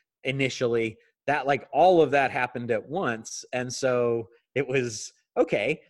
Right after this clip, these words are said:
how do we want to approach this? And also, how do we want to lead through it? That was something that was important to me was, you know, how do, how do I be a voice of positivism and hope and leadership to the extent that I can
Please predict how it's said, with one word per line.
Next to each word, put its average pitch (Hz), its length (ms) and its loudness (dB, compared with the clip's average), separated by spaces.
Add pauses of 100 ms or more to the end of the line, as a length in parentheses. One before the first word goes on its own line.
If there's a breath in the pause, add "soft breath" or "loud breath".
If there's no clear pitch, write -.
(320 soft breath)
how 156 240 0
do 185 80 6
we 165 140 4
want 156 180 0
to 139 100 -2
approach 247 500 -2
this? 113 500 -6
And 131 520 -4
also, 156 440 0
how 135 180 -4
do 147 80 2
we 139 120 -4
want 131 220 -6
to 123 100 -6
lead 135 600 -6
through 101 240 -6
it? 98 140 -14
That 135 200 -2
was 151 180 0
something 131 300 -6
that 117 100 -6
was 120 160 -6
important 131 440 -4
to 117 60 -12
me 110 180 -6
was, 107 360 -8
you 127 60 -8
know, 107 120 -8
how 139 160 -6
do, 147 120 -2
how 170 180 -4
do 151 220 2
I 147 320 0
be 127 260 -6
a 113 60 0
voice 127 640 -2 (100)
of 120 400 0 (180)
positivism 123 960 -6
and 110 500 -6
hope 135 360 -2 (240)
and 110 160 -8
leadership 123 600 -2 (520)
to 156 100 -4
the 143 120 2
extent 127 360 -4
that 127 100 -2
I 120 80 0
can 113 440 -8